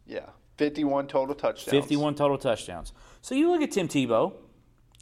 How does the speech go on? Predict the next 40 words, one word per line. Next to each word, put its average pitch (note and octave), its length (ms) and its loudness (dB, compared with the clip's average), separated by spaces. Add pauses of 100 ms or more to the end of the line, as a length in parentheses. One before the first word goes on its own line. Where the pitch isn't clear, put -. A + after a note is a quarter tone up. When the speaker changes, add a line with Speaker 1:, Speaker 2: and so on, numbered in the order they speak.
Speaker 2:
threw D3+ 220 4
for D#3+ 160 0
thirty-two D3 440 0
touchdowns, A2+ 580 -2
threw D3 260 2
for D3+ 180 0
thirty-two C3+ 500 -2
hundred B2+ 240 -2
and A2 100 -6
eighty-six G#2+ 520 -4
yards. D2+ 380 -8 (180)
Speaker 1:
Yeah. G2+ 180 -10 (380)
How B2+ 140 -4
many A#2 140 -4
touchdowns A#2 400 -4
did A#2 80 -12
he A2+ 40 -10
run A#2 160 -4
for? - 220 -12 (480)
Speaker 2:
He B2+ 160 -6
ran D3 300 0
for C#3 140 -2
twenty-three, C#3+ 600 -4
but A#2+ 140 -2
he A#2 80 0
only A#2+ 160 0
ran A2+ 260 -2
for A2 160 -8
eight A2 160 0
hundred G#2+ 240 -4
ninety-five F#2+ 540 -6
yards. D2+ 400 -10 (640)
So B2+ 200 2
Lamar C#3+ 260 0
had D#3 160 -4
seven, C3 380 4
Speaker 1:
Power A#2+ 140 0
runner. A2 180 -2
Speaker 2:
seven D#3 600 0
hundred D3 480 -2